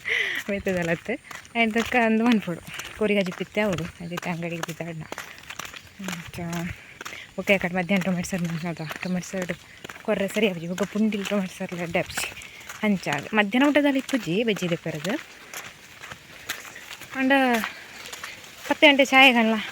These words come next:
ಪುಂಡಿಲ್ಲ ಕೊಡ್ತಾ ಇದ್ದಿಲ್ಲ. ಕೊಂಡ್ರ ಮಧ್ಯಾಹ್ನಗ್ ವನಸಿಗೆ ಇಂತನ ಇದ್ದಿರಕ್ಲು. ಬೇಗ ಹೋಗ್ತೀರಿ. ಅಂಚಿತ್ತೆ ಅಂಗಡಿಗೆ ಬಿದ್ದಾಡ್ನ ಬಜ್ಜಿ ಎಲ್ಲ ದಾತನೆ ಕಟ್ಟಿ.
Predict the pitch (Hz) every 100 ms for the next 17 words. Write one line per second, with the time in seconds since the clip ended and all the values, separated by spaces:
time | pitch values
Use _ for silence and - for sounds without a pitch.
0 | - 262 226 233 220 220 - 214 185 190
1 | 185 - - - - - - - 196 175
2 | 156 - - - - - - - - -
3 | - - - - - - - - - -
4 | - - - - - - - 240 226 254
5 | 247 226 240 233 - - 220 247 247 269
6 | 262 233 - 277 269 214 226 185 175 156
7 | - - - - - - - - - 208
8 | 180 175 175 170 - - - - - -
9 | - - - - - - - - - -
10 | - 196 175 185 - 208 214 - - 185
11 | 190 185 180 196 185 165 165 170 160 180
12 | 175 208 226 233 185 175